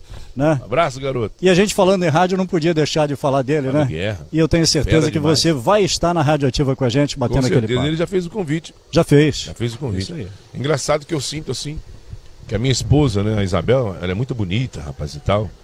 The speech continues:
Speaker 2: Deus me deu presente. Eu sinto que ela tá fazendo uma pergunta aqui, deixa eu ver aqui. Deixa eu ver se eu consigo falar com ela. Acho que chegou. Ah, be-, as bebidas, né, da, da, da,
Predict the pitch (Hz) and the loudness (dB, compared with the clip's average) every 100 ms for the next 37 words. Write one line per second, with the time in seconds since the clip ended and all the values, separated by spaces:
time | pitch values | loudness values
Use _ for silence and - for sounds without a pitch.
0 | - - 95 92 90 92 92 95 87 131 | -20 -6 -4 -2 -4 -4 -4 -4 -4 -6
1 | - - - - - - - - 113 - | -10 -20 -20 -20 -20 -20 -16 -12 -10 -8
2 | 135 147 131 151 143 147 143 - - - | -10 -6 -2 -2 0 -2 -4 -8 -16 -8
3 | 123 135 131 123 110 107 127 113 120 139 | -6 -4 -6 -4 -6 -6 -8 -8 -10 -10
4 | 123 123 107 104 98 78 - - _ _ | -8 -8 -6 -8 -8 -12 -14 -20 _ _
5 | _ _ - _ _ - 123 143 156 143 | _ _ -20 _ _ -12 -6 -6 -2 -4
6 | 139 131 131 123 127 113 92 - - - | -4 -6 -4 -4 -2 -4 -4 -12 -20 -20
7 | _ _ _ _ - - - - 143 185 | _ _ _ _ -12 -12 -8 -4 -4 -2
8 | 135 - - - _ _ _ _ - _ | -4 -4 -14 -18 _ _ _ _ -20 _
9 | - - 190 151 143 139 120 113 185 135 | -8 0 2 4 4 2 0 2 2 4
10 | 117 135 143 117 107 104 98 95 98 87 | 2 2 0 -2 -2 -2 -2 -4 -6 -6